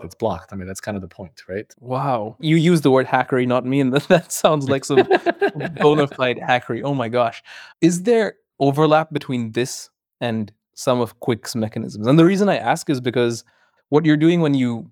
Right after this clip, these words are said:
Speaker 2: proxy something like add event listener, which is a function on window, is you're capturing the function's arguments. And I assume for posting message,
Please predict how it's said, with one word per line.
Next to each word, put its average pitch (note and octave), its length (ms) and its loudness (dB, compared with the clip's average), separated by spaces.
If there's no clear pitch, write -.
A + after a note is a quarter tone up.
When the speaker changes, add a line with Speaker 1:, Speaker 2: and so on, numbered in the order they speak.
Speaker 2:
proxy B2 720 -2
something A#2 260 -4
like G#2+ 220 0
add A#2 160 4
event A2 240 -2
listener, A2 240 -4
which A2 80 -8
is A2+ 80 -2
a G#2+ 60 -4
function A#2+ 360 -4
on G#2 160 -2
window, G#2+ 420 -2
is A#2+ 440 2
you're B2+ 160 -2
capturing D3+ 440 2
the A#2+ 60 0
function's B2 380 -4
arguments. A#2 480 0
And B2+ 80 2
I B2 60 4
assume C#3+ 260 0
for B2 140 -4
posting A#2 460 -2
message, B2+ 420 -6